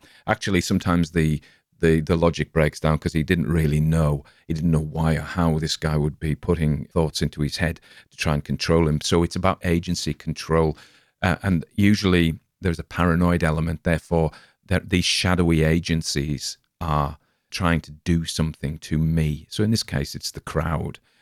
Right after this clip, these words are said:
But in many cases, it's, um, it's, it's, it lends itself to groups which are shadowy anyway. So, you know, C I A, K G B, M I five, the police. You know, people often have theories that, that these groups are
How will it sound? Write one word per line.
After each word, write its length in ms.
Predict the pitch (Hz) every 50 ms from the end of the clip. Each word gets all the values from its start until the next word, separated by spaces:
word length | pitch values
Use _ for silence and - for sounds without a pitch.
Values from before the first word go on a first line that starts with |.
| _ _ _
But 160 | - 98 - -
in 180 | 110 110 98
many 180 | 104 107 85 85
cases, 480 | - - 92 85 85 - - 82 80
it's, 260 | 80 73 - - - -
um, 320 | 78 78 76 73 73 73 - _ _ _ _ _ _ _ _ _ _ _ _ -
it's, 160 | 107 - -
it's, 180 | - 107 - - -
it 140 | 120 120 104
lends 220 | 117 123 127 107
itself 260 | 101 - - 92 82
to 40 | -
groups 240 | - - 87 78 -
which 200 | 78 76 - -
are 260 | 78 82 90 90 82 - _ _ _
shadowy 440 | - - - 82 78 82 78 78 76
anyway. 440 | 82 85 87 85 80 69 67 76 - - _ _
So, 260 | - - 85 80 80 -
you 120 | - 90
know, 180 | 85 80 73 73
C 280 | 71 - - - 82 80
I 120 | 80 78
A, 320 | 76 78 78 78 76 76 - _ _ _ _ _
K 160 | - - 85 78
G 200 | 71 80 78 78
B, 340 | - - 73 76 73 - _ _ _ _ _ _ _ _ _ _ _ _ -
M 140 | 95 85 85
I 140 | 80 78
five, 520 | 78 - - 80 78 76 73 73 73 - _ _ _ _ _ _ _ _ _
the 80 | - -
police. 640 | - - - 85 85 80 76 - - - - - - _ _ _ _ _ _ _ _ _ _ _ _ _ _ -
You 80 | 98
know, 140 | 87 85 82
people 340 | - - 101 90 - 87 -
often 280 | - 95 - - - 80
have 280 | 92 90 85 78 - - _ _ _ _ _ -
theories 340 | 98 90 85 82 85 - -
that, 120 | 82 76 - _ _ _ _
that 220 | 92 82 - -
these 300 | 90 90 87 85 82 -
groups 460 | - - 85 85 85 82 - - -
are 260 | 82 78 76 78 73